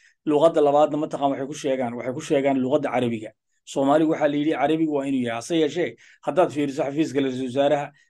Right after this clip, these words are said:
calaamadaha, loogadaha, warqadaha ka imaanaya, eh, markooda xafiiska madaxweynaha, xafiiska ra-iisul wasaaraha, xafiisyada kale ee golaha wasiirada, golaha baarlamaanka,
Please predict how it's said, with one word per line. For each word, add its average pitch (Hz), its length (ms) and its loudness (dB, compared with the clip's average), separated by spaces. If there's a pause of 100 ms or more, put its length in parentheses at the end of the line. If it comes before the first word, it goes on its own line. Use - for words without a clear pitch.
(140)
calaamadaha, 139 580 2
loogadaha, 139 560 -2
warqadaha 139 400 -4
ka 160 80 -8
imaanaya, 139 440 -2 (640)
eh, 139 340 0 (360)
markooda 165 420 2
xafiiska 143 340 -2
madaxweynaha, 143 460 0 (760)
xafiiska 139 380 -2
ra-iisul 135 260 0
wasaaraha, 143 420 0
xafiisyada 131 560 -2
kale 139 160 2
ee 131 60 2
golaha 139 240 0
wasiirada, 139 460 -4 (580)
golaha 143 260 4
baarlamaanka, 139 580 0